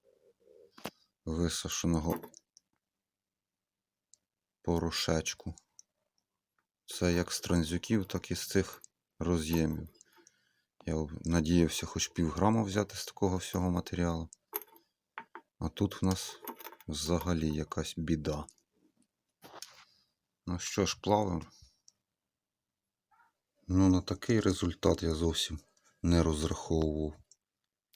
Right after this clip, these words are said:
Це якийсь повний пиздець. З транзисторів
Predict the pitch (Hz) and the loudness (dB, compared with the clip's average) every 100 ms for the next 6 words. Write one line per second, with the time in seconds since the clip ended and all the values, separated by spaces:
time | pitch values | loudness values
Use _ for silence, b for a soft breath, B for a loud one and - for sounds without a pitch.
0 | - - - 87 82 - - - 87 85 | -16 -12 -2 0 0 -2 -6 -2 0 2
1 | 82 76 - 87 82 78 76 78 - - | 2 0 -2 0 0 0 -2 -2 -4 -12
2 | _ _ _ _ _ _ _ _ _ _ | _ _ _ _ _ _ _ _ _ _
3 | _ - - _ _ _ _ _ _ _ | _ -20 -20 _ _ _ _ _ _ _
4 | _ _ _ _ _ _ _ _ _ _ | _ _ _ _ _ _ _ _ _ _
5 | - - - 87 82 78 92 90 - 82 | -12 -8 0 2 2 2 2 2 0 0
6 | 82 - | 0 -4